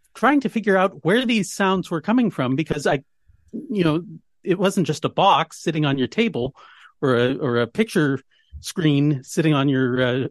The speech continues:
television stand. It, it was, it was coming from somewhere. Where was it coming from? How were these people getting there? So it really started with an interest in that. And I also liked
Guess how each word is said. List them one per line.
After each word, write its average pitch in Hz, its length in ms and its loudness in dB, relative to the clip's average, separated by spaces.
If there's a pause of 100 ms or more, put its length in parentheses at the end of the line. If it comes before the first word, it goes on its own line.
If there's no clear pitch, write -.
(160)
television 151 500 0
stand. 110 500 -4
It, 165 180 0
it 170 120 0
was, 143 360 -4
it 180 180 -2
was 165 280 -6
coming 240 300 2
from 117 180 -4
somewhere. 113 500 -2
Where 165 220 2
was 190 160 -2
it 226 100 -4
coming 240 280 4
from? 110 220 -6
How 120 160 0
were 180 140 2
these 180 220 -4
people 190 240 0
getting 185 300 2
there? 104 280 -4 (540)
So 185 140 2
it 202 40 0
really 247 220 4
started 180 420 2
with 170 180 -2
an 175 100 2
interest 156 320 -2
in 147 100 0
that. 156 400 0
And 165 180 2
I 175 140 4
also 190 300 0
liked 143 420 -4